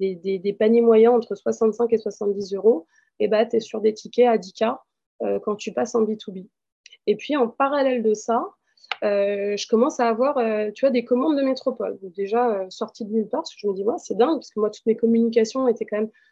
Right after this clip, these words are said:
cent pour cent Réunion, euh, en Facebook, vu que tu peux faire de la géoloc. Donc, euh, j'étais sur la Réunion, mais je, je, je,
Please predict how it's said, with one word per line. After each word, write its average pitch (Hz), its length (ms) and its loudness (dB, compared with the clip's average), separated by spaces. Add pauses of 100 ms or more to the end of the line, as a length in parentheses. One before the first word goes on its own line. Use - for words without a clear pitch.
(220)
cent - 220 -4
pour 226 200 -6
cent 254 200 0
Réunion, 220 600 2
euh, 190 140 -4
en 180 60 -12
Facebook, 202 500 -6
vu 196 100 -20
que - 60 -20
tu 185 100 -18
peux 202 120 -4
faire 208 180 -4
de 190 60 -6
la 180 100 -4
géoloc. 202 600 0
Donc, 180 200 -14 (120)
euh, 196 40 -8 (1300)
j'étais 220 240 0
sur 233 160 -2
la 202 100 0
Réunion, 202 320 2
mais 254 160 6
je, 208 280 -4
je, 202 120 -10 (160)
je, - 160 -10